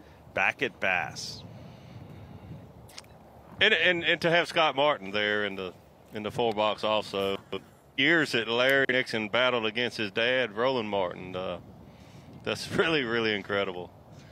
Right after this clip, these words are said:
Speaker 2: to see that and, and just think about all those times, you know. When Larry was certainly in the prime of his career, Roland was, and,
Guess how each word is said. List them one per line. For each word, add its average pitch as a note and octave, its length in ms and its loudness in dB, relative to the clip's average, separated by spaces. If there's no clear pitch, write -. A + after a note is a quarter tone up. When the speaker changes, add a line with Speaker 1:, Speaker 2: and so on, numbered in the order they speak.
Speaker 2:
to G#2 120 -10
see G#2+ 240 -2
that G#2 380 0
and, F2+ 120 -10
and A2 140 -2
just A2 200 -4
think A2+ 200 -2
about G#2 340 -2
all G#2 180 0
those G2+ 220 -10
times, G2+ 420 -6
you G#2 60 -12
know. G2 180 -10
When G#2+ 120 -4
Larry A#2+ 300 4
was G#2 140 0
certainly C3 400 2
in B2 80 2
the G#2+ 60 0
prime C3 340 2
of A2+ 80 -4
his B2 180 -2
career, A#2+ 340 2
Roland A#2 420 2
was, A#2 480 0
and, F2+ 200 -6